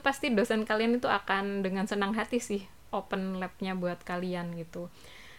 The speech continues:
Terus apa yang saya lakuin sekarang? Jadi ceritanya, background akademik saya itu sebenarnya teknik informatika, S satu teknik informatika,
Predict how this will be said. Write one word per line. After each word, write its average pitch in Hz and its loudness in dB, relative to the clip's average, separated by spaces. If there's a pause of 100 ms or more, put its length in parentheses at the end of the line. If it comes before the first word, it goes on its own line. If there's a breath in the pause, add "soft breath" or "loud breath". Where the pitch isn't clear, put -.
(100)
Terus 277 4
apa 240 4
yang 233 6
saya 233 8
lakuin 233 6
sekarang? 196 2
Jadi 208 4
ceritanya, 240 4 (1040)
background 190 8
akademik 220 4
saya 196 6
itu 226 0
sebenarnya 196 4 (480 loud breath)
teknik 233 6
informatika, 226 4
S - -6
satu 202 -2
teknik 202 -4
informatika, 196 0